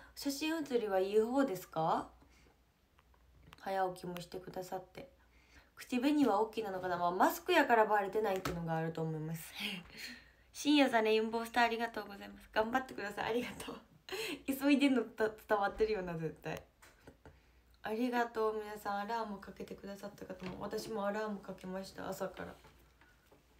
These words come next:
もうね、アラームの音が、もうね、トラウマになってくるよね、アラームって。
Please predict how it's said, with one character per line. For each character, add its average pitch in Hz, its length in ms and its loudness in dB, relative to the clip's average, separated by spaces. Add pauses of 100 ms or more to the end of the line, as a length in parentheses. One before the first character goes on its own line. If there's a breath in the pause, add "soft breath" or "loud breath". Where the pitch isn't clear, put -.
(420)
も 185 240 -8
う - 20 -8
ね、 185 260 -10 (360 soft breath)
ア 208 140 -4
ラ 285 260 -2
ー 220 40 -2
ム 208 140 -6
の 196 100 -6
音 196 200 -8
が、 185 80 -2
も 185 80 -10 (340)
う 190 120 -10
ね、 185 240 -8 (560 loud breath)
ト - 140 -14
ラ 208 140 -6
ウ 220 60 -2
マ 220 140 -8
に 277 140 -8
な 240 100 -4
っ - 80 -12
て 190 100 -8
く 185 140 -8
る 175 60 -6
よ 175 100 -6
ね、 185 180 -6
ア 170 140 -6
ラ 165 180 -6
ー - 20 -6
ム 165 120 -6
っ - 20 -8
て。 - 280 -16